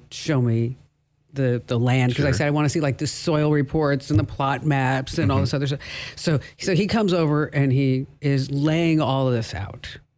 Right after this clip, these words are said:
Speaker 1: Okay, just showing me everything.
Speaker 2: Okay.
Speaker 1: And he's got it all, like, uh,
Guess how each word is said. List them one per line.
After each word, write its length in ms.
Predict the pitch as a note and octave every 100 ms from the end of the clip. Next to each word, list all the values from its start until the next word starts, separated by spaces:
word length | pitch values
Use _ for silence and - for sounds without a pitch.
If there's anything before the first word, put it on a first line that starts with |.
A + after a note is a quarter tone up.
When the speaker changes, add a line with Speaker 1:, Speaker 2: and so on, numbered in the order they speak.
| _ _ _ -
Speaker 1:
Okay, 140 | A#2 G#2+
just 180 | B2+
showing 340 | - F#3 D#3 D3+
me 140 | C3+
everything. 520 | C3+ C#3+ C#3 A#2 - F#2+
Speaker 2:
Okay. 260 | G2+ F2+ A#2+ - _ _ _ - - - - -
Speaker 1:
And 340 | E3 E3+ E3
he's 140 | D3+ D3
got 140 | D#3+
it 60 | D#3
all, 580 | E3+ G3+ A3+ A3+ A3+ G3
like, 500 | E3+ D#3 D3+ - -
uh, 340 | D3+ C#3+ C3